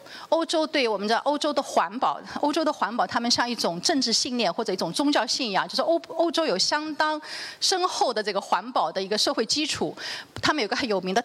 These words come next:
党就叫绿党。好，所以欧洲的话呢，它对绿色新政是非常积极的。当然这也跟他们讲，它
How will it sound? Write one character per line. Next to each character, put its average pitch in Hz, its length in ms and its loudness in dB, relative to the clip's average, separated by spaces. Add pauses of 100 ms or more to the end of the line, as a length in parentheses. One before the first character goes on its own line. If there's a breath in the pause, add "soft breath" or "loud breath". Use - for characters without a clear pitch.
党 175 240 2
就 196 120 0
叫 190 160 4
绿 247 200 4
党。 - 240 -2 (300 loud breath)
好， 214 100 6
所 285 140 4
以 254 40 4
欧 349 220 4
洲 381 220 2
的 311 100 4
话 285 220 2
呢， 233 100 -2
它 254 220 0
对 254 160 -2
绿 247 140 0
色 226 160 2
新 254 240 2
政 254 120 2
是 226 120 0
非 285 160 0
常 190 240 -2
积 277 180 2
极 180 240 0
的。 170 160 2 (300 loud breath)
当 359 140 6
然 311 160 2
这 381 80 2
也 330 120 4
跟 247 160 0
他 262 140 4
们 220 100 -6
讲， 247 140 2
它 233 100 -2